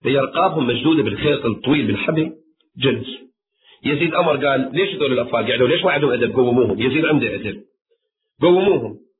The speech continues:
خلي يوقفون. فلما جاءوا إليهما حركوهما وإذا بهما ميتين. هذول في مجلس يزيد، أنت جاي صارت؟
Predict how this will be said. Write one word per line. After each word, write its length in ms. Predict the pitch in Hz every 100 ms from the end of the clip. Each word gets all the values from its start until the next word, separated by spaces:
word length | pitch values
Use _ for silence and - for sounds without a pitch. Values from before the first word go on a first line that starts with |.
| _ _ - _ _ -
خلي 120 | 185
يوقفون. 460 | 202 202 233 220 170 - _ _ _ _ -
فلما 400 | 170 185 170 156
جاءوا 420 | 143 165 151 143
إليهما 380 | 143 143 131 120
حركوهما 680 | 127 135 135 131 170 156
وإذا 360 | 151 147 135 117
بهما 320 | 127 160 170
ميتين. 920 | 160 113 107 - 117 107 110 110 - _ - - _ _ - _ _ - -
هذول 220 | 123 127
في 100 | 120
مجلس 320 | 117 110 107 107
يزيد، 260 | 104 107
أنت 140 | 110 107
جاي 340 | 113 131 -
صارت؟ 500 | - 180 196 247 -